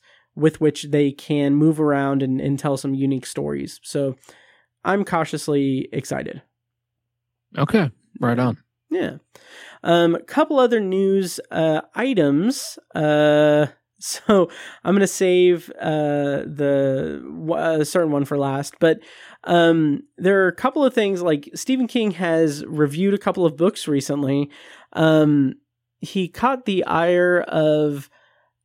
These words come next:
Speaker 1: uh, <laughs> of that well-renowned quote-unquote news,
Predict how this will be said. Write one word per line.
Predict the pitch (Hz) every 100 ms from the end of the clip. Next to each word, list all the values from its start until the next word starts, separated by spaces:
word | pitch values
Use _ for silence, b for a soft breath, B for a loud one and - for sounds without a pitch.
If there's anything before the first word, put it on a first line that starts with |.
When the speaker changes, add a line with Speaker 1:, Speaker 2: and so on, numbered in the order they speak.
| -
Speaker 1:
uh, | 160 151 147 147 143 139 143
<laughs> | 147 - - - - _ _ _ - - _ _
of | - 170 165 156 151 165
that | 175 156
well-renowned | 165 214 320 294 247 175 170 147 147 147 143 139 139 - _ _ _ _ _ _ _ _ _ _ _ _ _ _ - -
quote-unquote | - 202 185 170 170 156
news, | 165 214 175 190